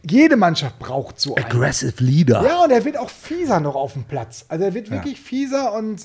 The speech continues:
Speaker 1: ähm, in Straßburg hat er ordentlich dagegen einen, hat ein bisschen nachgelassen, zweite Halbzeit, hat ruhig noch ein bisschen weiter Gas geben können.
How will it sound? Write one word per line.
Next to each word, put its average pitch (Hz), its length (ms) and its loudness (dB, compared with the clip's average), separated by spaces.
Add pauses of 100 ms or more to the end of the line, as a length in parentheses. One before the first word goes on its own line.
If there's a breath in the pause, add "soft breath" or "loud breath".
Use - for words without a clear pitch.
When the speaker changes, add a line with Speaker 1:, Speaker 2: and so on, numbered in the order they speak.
Speaker 1:
ähm, 196 380 -4
in 180 140 -6
Straßburg 214 440 -10
hat 208 80 -8
er 196 280 -6
ordentlich 226 240 -4
dagegen 214 260 -6
einen, 208 140 -4
hat 214 120 -8
ein 214 120 -8
bisschen 269 260 -4
nachgelassen, 220 500 -4
zweite 196 260 -6
Halbzeit, 190 200 -4 (280 loud breath)
hat 175 80 -10
ruhig 208 100 -6
noch 226 80 -6
ein 220 40 -4
bisschen 190 220 -6
weiter 202 220 -2
Gas 190 320 -4
geben 190 240 -6
können. 185 240 -8